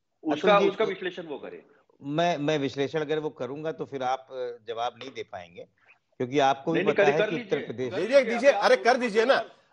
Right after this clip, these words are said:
Speaker 3: अब च-,
Speaker 1: दोनों
Speaker 3: चुनौती
Speaker 1: अलग,
Speaker 3: दी है, तो
Speaker 1: दोनों
Speaker 3: कर
Speaker 1: अलग
Speaker 3: दीजिए
Speaker 1: partner
Speaker 3: भाई।
Speaker 1: को अगर ये टीवी में, अ, प्लेटफॉर्म पर आकर करना है, media के प्लेटफॉर्म पर आकर, public platform पर आकर ये बातें करनी है, अंदर बातें नहीं करनी है, जहां बैठे अभी सब झारखंड में, और, अ, प्रवक्ताओं को आकर ब-, बातें करनी है, तो कर लीजिए।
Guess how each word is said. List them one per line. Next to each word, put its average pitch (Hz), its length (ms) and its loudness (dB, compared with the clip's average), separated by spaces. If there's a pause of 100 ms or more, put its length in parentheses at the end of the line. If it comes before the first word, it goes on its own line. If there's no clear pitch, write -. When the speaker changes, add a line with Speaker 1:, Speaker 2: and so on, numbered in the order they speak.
Speaker 3:
अब 202 220 2
च-, 226 40 0
Speaker 1:
दोनों 170 200 0
Speaker 3:
चुनौती 208 340 2
Speaker 1:
अलग, 233 100 -4
Speaker 3:
दी 240 60 -4
है, 254 100 6
तो 254 60 10
Speaker 1:
दोनों 240 120 4
Speaker 3:
कर 214 60 0
Speaker 1:
अलग 247 120 4
Speaker 3:
दीजिए 220 120 0
Speaker 1:
partner 202 200 2
Speaker 3:
भाई। 180 180 4
Speaker 1:
को 240 80 0
अगर 233 260 2
ये 233 220 0
टीवी 208 400 -10
में, 233 120 -4
अ, 226 100 -8 (280)
प्लेटफॉर्म 170 640 0
पर 214 120 4
आकर 208 220 2
करना 185 240 -4
है, 208 120 -4
media 185 200 -2
के 196 100 -6
प्लेटफॉर्म 175 340 -8
पर 175 120 -2
आकर, 170 240 -2
public 165 320 -10
platform 165 320 -6
पर 160 100 0
आकर 156 220 0
ये 160 60 -4
बातें 143 280 -4
करनी 147 240 -4
है, 165 140 0
अंदर 147 400 0
बातें 151 260 2
नहीं 180 140 -2
करनी 156 260 0
है, 156 140 -4 (400)
जहां 143 240 4
बैठे 147 240 0
अभी 160 200 -2
सब - 360 -8 (140)
झारखंड 120 320 -8
में, 101 160 -16 (500)
और, 151 120 2
अ, 151 120 -16
प्रवक्ताओं 143 760 0
को 190 120 -4
आकर 170 280 -2
ब-, 160 200 -8
बातें 147 240 -6
करनी 160 240 -10
है, 147 400 -10
तो 180 60 -8
कर 208 140 2
लीजिए। 147 380 -6